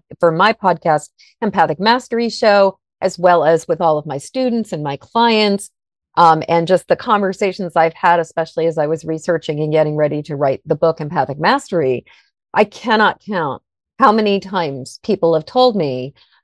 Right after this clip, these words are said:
um, that they've been told, "You're too intense, you're too much, you're too sensitive, you're overreacting,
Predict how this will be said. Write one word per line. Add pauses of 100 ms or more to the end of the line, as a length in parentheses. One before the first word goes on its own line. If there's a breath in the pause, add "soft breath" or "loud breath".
(140)
um, (100)
that
they've
been
told,
"You're
too
intense,
you're
too
much,
you're
too
sensitive,
you're
overreacting,